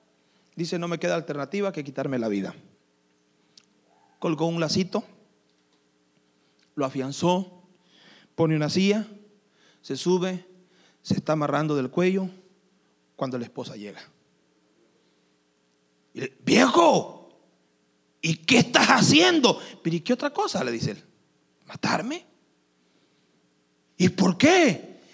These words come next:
"Y ya no lo perdimos todo", le dijo, "y no tenemos nada".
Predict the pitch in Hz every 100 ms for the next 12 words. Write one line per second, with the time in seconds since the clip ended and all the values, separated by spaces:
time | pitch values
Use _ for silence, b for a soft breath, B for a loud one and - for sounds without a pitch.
0 | b b _ 131 123 - 135 123 120 208
1 | 175 165 226 240 214 - - 349 403 294
2 | 196 147 175 165 175 214 208 247 247 180
3 | 233 349